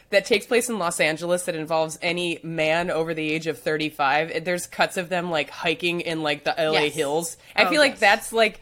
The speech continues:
Speaker 1: that's bitchy walks for people of that age. It's just, like,
Speaker 2: Yes.
Speaker 1: get around. It's so in circles. It's, it's
Speaker 2: Yeah.
Speaker 1: women be talking, you know, like, and, and it's safe and it's fun and it's, no one's up in your business.
Speaker 2: Mm-hmm.
Speaker 1: No one's calling you. If someone's calling you, you can ignore it for a while. You can take your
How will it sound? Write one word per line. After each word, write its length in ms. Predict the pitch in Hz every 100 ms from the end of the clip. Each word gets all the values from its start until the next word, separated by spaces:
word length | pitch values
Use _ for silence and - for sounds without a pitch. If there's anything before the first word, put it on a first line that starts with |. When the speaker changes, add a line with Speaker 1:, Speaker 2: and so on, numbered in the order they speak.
| -
Speaker 1:
that's 240 | 196 196
bitchy 280 | - 202 220
walks 280 | 196 196 196
for 100 | 208
people 320 | - 196 180
of 80 | 160
that 220 | 147 147
age. 320 | 170 180 180
It's 180 | - 165
just, 160 | 202 180
like, 140 | 175 170
Speaker 2:
Yes. 160 | - -
Speaker 1:
get 160 | 269
around. 480 | 349 302 233 220 233 - _
It's 240 | 254 254
so 200 | - 403
in 100 | 349
circles. 420 | 269 175 156 160 156
It's, 340 | 240 220 - - -
it's 180 | 233 -
Speaker 2:
Yeah. 60 | -
Speaker 1:
women 300 | 247 320 320
be 80 |
talking, 560 | 320 302 294 277 165 143 -
you 100 | 208
know, 180 | 202
like, 260 | 208 202 196 - 175 -
and, 320 | 226 226 220
and 120 | 220
it's 160 | 220 - -
safe 340 | 262 233 -
and 160 | - 196
it's 160 | 180 -
fun 520 | - 233 226 226 226 -
and 140 | 180
it's, 340 | 170 165 - - _ _ _ _ -
no 160 | 220 240
one's 460 | 247 254 - - _ _
up 180 | 208 208
in 80 | 226
your 100 | 220
business. 680 | 220 190 190 190 190 - - -
Speaker 2:
Mm-hmm. 260 | 170 156 147 -
Speaker 1:
No 140 | 214 220
one's 200 | 226 214
calling 440 | - 208 196 190
you. 220 | 185 185
If 140 | 233 269
someone's 280 | 330 277 269
calling 380 | 277 254 262
you, 100 | 254
you 140 | 254 196
can 140 | 214
ignore 300 | 160 202 220
it 100 | 214
for 140 | - 214
a 100 | 196
while. 280 | 190 190
You 140 | 185 165
can 140 | 165
take 320 | - 214 202
your 240 | 202 196